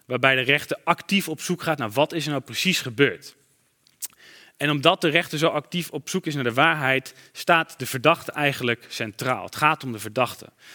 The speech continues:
Nou, dat is dus, wat ik al zei, verandering ingekomen, dat de slachtoffer steeds meer, eh, een rol kreeg in het strafrecht. Maar dat is van oudsher wel zo. En dat maakt het, ja, dat maakt het wel lastig. En dat maakt ook dat die emoties in het strafrecht,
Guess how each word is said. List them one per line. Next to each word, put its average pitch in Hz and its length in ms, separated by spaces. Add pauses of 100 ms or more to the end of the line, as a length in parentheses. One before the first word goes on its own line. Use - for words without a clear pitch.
(400)
Nou, 107 160
dat 143 100
is 156 180
dus, - 420
wat 139 140
ik 143 100
al 135 60
zei, 135 180
verandering 135 340
ingekomen, 113 440
dat 110 80
de 113 60
slachtoffer 120 640 (180)
steeds 139 320
meer, 113 280
eh, 113 260 (100)
een 131 80
rol 131 240
kreeg 143 240
in 127 80
het 113 100
strafrecht. 120 600 (260)
Maar 120 120
dat 165 100
is 170 100
van 147 160
oudsher 147 380
wel 113 140
zo. 90 220
En 107 60
dat 131 120
maakt 160 320
het, - 240 (500)
ja, 160 100
dat 156 100
maakt 175 200
het 160 100
wel 160 140
lastig. 151 360
En 123 60
dat 120 100
maakt 135 300
ook 123 80
dat 127 120
die 120 120
emoties 160 640
in 151 80
het 135 100
strafrecht, 147 680